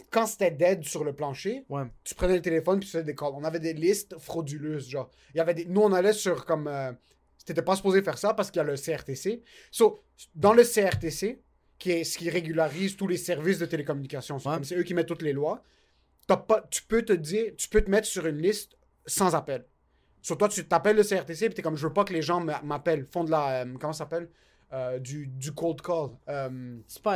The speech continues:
Speaker 2: c'est pas important.
Speaker 1: je sais pas c'est quoi le mot en français. Cold call.
Speaker 2: Ouais.
Speaker 1: Je veux pas. Puis s'ils t'appellent,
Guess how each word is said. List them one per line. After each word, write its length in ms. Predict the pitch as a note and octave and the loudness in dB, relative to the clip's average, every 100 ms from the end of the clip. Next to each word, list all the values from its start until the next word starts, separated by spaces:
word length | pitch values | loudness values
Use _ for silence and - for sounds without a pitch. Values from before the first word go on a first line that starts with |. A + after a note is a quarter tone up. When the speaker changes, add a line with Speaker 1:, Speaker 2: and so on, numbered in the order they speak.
| D#3+ | -2
Speaker 2:
c'est 80 | C3+ | -6
pas 80 | F3+ | -8
important. 120 | D3 | -4
Speaker 1:
je 60 | C#3+ | 0
sais 60 | |
pas 80 | A#3+ | 2
c'est 60 | A#3 | 4
quoi 100 | G3 | 4
le 60 | |
mot 60 | F3+ | 4
en 80 | E3+ | 0
français. 380 | D3 D#3 G#3+ A#3 _ _ _ | -4 -2 -2 -4 _ _ _
Cold 200 | G#3+ G3 | 4 4
call. 200 | - D3 - _ | 4 0 -2 _
Speaker 2:
Ouais. 120 | D#3 E3+ | -4 -4
Speaker 1:
Je 100 | B2+ | 0
veux 100 | F3 | -2
pas. 280 | F3 D#3 - _ _ _ - | 2 2 0 _ _ _ -10
Puis 100 | D3 | -4
s'ils 180 | - A3+ | 0 4
t'appellent, 500 | E3 - G#3+ B3+ | 2 4 2 2